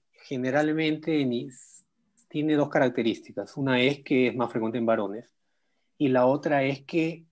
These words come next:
tiene unas características efectivamente en las imágenes.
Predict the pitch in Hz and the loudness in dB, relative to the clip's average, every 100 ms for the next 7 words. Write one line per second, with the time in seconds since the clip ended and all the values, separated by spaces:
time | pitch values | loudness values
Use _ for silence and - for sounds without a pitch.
0 | _ 151 143 147 147 143 131 117 - 113 | _ 0 2 2 2 2 0 0 0 -4
1 | 117 - 139 135 131 107 107 113 117 113 | -4 -6 -2 -2 -2 -6 -6 0 0 0
2 | 113 117 143 117 98 - 113 135 - 90 | -2 -2 -2 -2 -2 -4 -2 -2 -4 -14